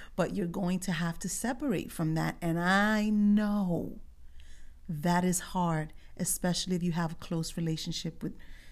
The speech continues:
certain relatives in your family. But at the end of the day, you are born with yourself and you will die with yourself. And what you do in the meantime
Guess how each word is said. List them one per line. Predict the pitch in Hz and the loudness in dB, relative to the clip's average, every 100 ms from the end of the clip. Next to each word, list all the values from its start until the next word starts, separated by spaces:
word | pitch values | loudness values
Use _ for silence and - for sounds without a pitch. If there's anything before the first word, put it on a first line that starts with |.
| - | -12
certain | - - 156 - 156 | -4 0 0 2 2
relatives | 156 151 156 160 151 156 - - - - - - - - | 4 4 2 0 -2 -2 -2 -4 -6 -12 -12 -10 -10 0
in | 170 | 4
your | 160 147 | 4 4
family. | 165 143 156 - - - - - - - - - - - - - - - - - - | 0 -2 -2 -6 -8 -14 -16 -14 -16 -16 -16 -16 -14 -14 -14 -14 -12 -12 -12 -14 -12
But | 160 202 185 - - - - - | 0 2 2 -2 -12 -16 -16 -4
at | 185 185 | -4 -2
the | 190 | 0
end | 196 202 | 0 0
of | |
the | 196 | -2
day, | 190 208 208 214 220 - - - - - | -2 2 2 0 -4 -12 -16 -16 -14 -4
you | 170 202 | 2 4
are | 202 | 4
born | 180 175 202 214 | 2 2 4 4
with | 220 226 - | 4 2 2
yourself | 233 - 240 247 233 - - | -2 0 -2 -2 -6 -12 -8
and | 160 156 | -4 0
you | 170 | 0
will | 202 | 0
die | 180 185 196 | -2 -2 0
with | 185 165 | 0 0
yourself. | 170 160 - 196 202 - - - - - | -2 -4 -4 -6 -8 -10 -12 -12 -12 -6
And | - 160 156 | 2 4 4
what | 170 196 | 2 2
you | 196 202 277 | 4 4 4
do | 233 269 240 160 - - - - - | 4 4 4 4 -2 -12 -14 -10 8
in | 254 294 254 | 8 10 8
the | 294 | 8
meantime | 269 302 302 294 254 190 160 165 175 | 8 10 8 8 4 2 0 -2 -6